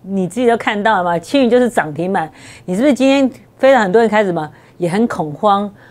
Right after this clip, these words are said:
然后觉得这行情怎么一直涨，对不对？是，的确，这行情的确，你还是要小心，不要乱追高，因为这行情的操作难度当然是越来越高啊。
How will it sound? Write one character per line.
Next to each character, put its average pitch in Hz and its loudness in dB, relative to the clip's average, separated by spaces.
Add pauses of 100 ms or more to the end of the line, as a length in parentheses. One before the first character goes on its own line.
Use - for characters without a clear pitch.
(120)
然 220 0
后 269 4
觉 254 4
得 254 4
这 285 2
行 254 2
情 262 4
怎 247 4
么 247 4
一 - 2
直 294 4
涨， 208 2
对 - -
不 226 4
对？ 233 4 (100)
是， 185 -10
的 196 -4
确， 220 2
这 247 2
行 202 0
情 185 -2
的 180 -2
确， 202 0 (500)
你 180 -4
还 185 2
是 226 0
要 247 4
小 180 -2
心， 208 0
不 180 -2
要 190 4
乱 196 2
追 170 0
高， 175 -2
因 233 2
为 269 2
这 254 0
行 202 -2
情 196 -2
的 196 -4 (280)
操 240 -2
作 233 2
难 180 -4
度 202 0
当 202 -2
然 190 -4
是 190 -4
越 190 -2
来 160 -4
越 170 -2
高 156 -8
啊。 165 -12